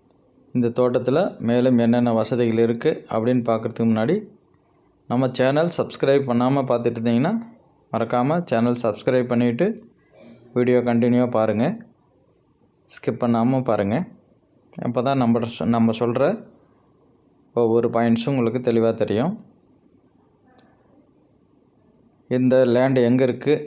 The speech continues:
தோட்டம் அப்படின்னு பார்த்தீங்கன்னா, சேலம் மாவட்டம் வாழப்பாடி அடுத்த கொத்தாம்பாடி அருகில் அமைந்துள்ளது. மொத்தம் ரெண்டு ஏக்கர்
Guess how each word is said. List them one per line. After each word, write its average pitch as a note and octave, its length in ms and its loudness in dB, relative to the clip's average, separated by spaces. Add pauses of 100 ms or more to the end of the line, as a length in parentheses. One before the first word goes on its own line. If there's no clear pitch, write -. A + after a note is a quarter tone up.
(120)
தோட்டம் B2 400 0
அப்படின்னு A2+ 360 0
பார்த்தீங்கன்னா, A2+ 460 0 (2000)
சேலம் C3+ 460 2
மாவட்டம் B2 520 0 (560)
வாழப்பாடி A2+ 560 0
அடுத்த A2 280 -2 (1300)
கொத்தாம்பாடி A#2 680 0
அருகில் B2 460 -2
அமைந்துள்ளது. A2 600 0 (640)
மொத்தம் A2 440 -2
ரெண்டு A#2 320 2
ஏக்கர் A#2 340 2